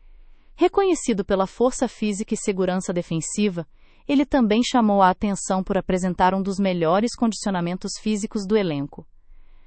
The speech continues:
Antes do título em mil novecentos e setenta,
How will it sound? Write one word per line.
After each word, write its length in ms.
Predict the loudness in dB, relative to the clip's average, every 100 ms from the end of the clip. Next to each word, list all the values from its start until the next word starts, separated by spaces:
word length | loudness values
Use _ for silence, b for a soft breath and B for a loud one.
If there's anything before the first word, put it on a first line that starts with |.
| -20 -20 -18 -2
Antes 380 | 0 0 0 0
do 120 | -2
título 440 | -2 -2 0 0
em 100 | 0
mil 160 | 2 2
novecentos 600 | 2 0 -4 -4 -4 -6
e 100 | -6
setenta, 600 | -6 -4 -2 -2 -4 -8